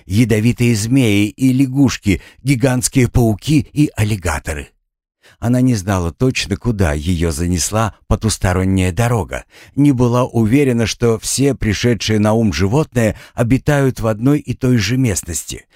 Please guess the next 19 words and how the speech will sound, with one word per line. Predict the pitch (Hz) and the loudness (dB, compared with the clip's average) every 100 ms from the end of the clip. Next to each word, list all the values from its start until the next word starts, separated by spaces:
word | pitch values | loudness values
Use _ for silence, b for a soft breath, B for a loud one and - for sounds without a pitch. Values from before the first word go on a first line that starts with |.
| b b | b b
но | 76 113 | 0 0
понимала, | - 92 90 98 107 | 0 0 2 2 0
что | 92 - 95 | -4 -4 -6
встреча | - 139 147 123 | -2 0 2 0
с | 107 | -2
одной | 127 117 127 139 | -2 0 2 0
единственной | 101 120 113 143 117 - - 85 78 73 b | 2 0 2 2 0 -6 -6 -4 -2 -6 b
королевской | _ 98 95 110 98 - 98 95 | _ -2 0 -2 -4 -4 -2 -2
коброй | - 147 107 64 58 B B _ | -2 -4 -2 -6 -6 B B _
может | 143 165 143 123 | 2 2 0 -2
закончиться | 117 - 104 101 101 95 | -4 -2 -2 -2 -4 -6
плохо. | - 80 67 - - _ _ _ _ _ _ b _ | -4 -4 -4 -10 -14 _ _ _ _ _ _ b _
К | - | -6
тому | 76 98 | 0 0
же | 73 67 | -2 -4
кое-какое | 90 80 78 80 85 98 92 | 0 0 0 -4 0 0 0
зверье | 73 95 92 143 151 - | -2 -4 0 0 0 -6
могло | - 98 82 113 | -6 -6 -2 0
мутировать | 113 113 - 160 123 87 87 | 2 0 0 -2 0 -4 -8